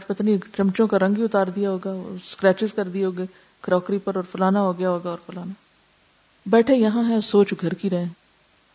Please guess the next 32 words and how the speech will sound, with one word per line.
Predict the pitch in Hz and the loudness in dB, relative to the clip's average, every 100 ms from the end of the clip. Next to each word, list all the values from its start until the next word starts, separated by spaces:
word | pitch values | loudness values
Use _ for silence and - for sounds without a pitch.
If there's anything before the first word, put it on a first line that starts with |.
| _ - | _ -2
کیسے | 220 220 214 | 0 2 4
نہ | 202 | 4
یکسوئی | 190 175 - 247 226 | 4 2 2 4 2
ہے، | 190 | 0
نہ | 185 | 2
آپ | 202 185 | 2 2
کو | 226 | 0
پوری | 214 214 | 4 4
بات | 180 180 185 | 4 4 4
یہاں | 214 214 | 2 2
کی | 214 | 0
سمجھ | 202 202 196 | 0 2 4
آئے | 190 196 | 4 2
گی، | |
نہ | 240 233 | 0 2
آپ | 233 202 | 2 2
جذب | 190 208 - | 2 2 2
کریں | 220 240 | 0 0
گے، | |
نہ | 285 | -2
آپ | 302 302 | -4 -4
کا | 302 | -4
عمل | 302 320 | -2 0
بدلے | 233 185 185 | -2 -2 -4
گا، | 180 185 _ _ _ _ _ _ - | -6 -10 _ _ _ _ _ _ 0
یہاں | 285 | 4
ہو | 294 302 | 6 6
کے | 330 | 6
بھی | 320 294 | 2 2
کہیں | 262 240 | 2 4
اور | 226 | 4
ہیں۔ | 220 | 2